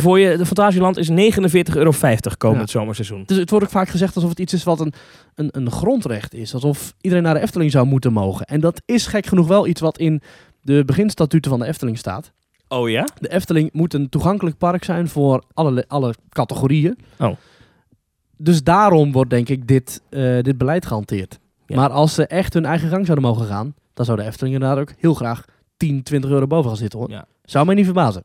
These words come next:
Speaker 2: Oké, dus het, het park moet, moet voor iedereen een warm welkom bieden.
Speaker 1: Ja, e-, eigenlijk wel. Eh, het, het moet,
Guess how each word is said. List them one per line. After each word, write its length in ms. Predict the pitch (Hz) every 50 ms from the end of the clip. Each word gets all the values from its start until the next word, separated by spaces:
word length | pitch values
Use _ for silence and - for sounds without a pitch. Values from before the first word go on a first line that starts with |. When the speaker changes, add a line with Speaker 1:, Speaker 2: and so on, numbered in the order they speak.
| _ -
Speaker 2:
Oké, 160 | - - 110
dus 100 | 123 147
het, 120 | 165 190 -
het 120 | 180 -
park 220 | - 202 202 196 156
moet, 220 | 180 202 185 170 - _ _
moet 240 | - 175 175 170 -
voor 100 | - -
iedereen 360 | 220 226 220 202 196 196 190
een 80 | 180
warm 220 | 170 165 165 160 147
welkom 440 | 135 127 107 - 110 104 98 98 104 _ _ _ _ - 113
bieden. 320 | - 135 120 - 95 - _ _ _ _ _ _ _ _ _ _ _ _ _ _ _ _ _ _ _ _ _ _
Speaker 1:
Ja, 380 | - 240 269 226 156 135 127 143
e-, 20 | 151
eigenlijk 460 | - - 220 233 190 156 165 147 123
wel. 460 | 131 127 117 139 208 233 110 - -
Eh, 240 | 80 80 76 - 92
het, 140 | 117 170 -
het 200 | 156 156 - 156
moet, 400 | 180 180 190 180 - - -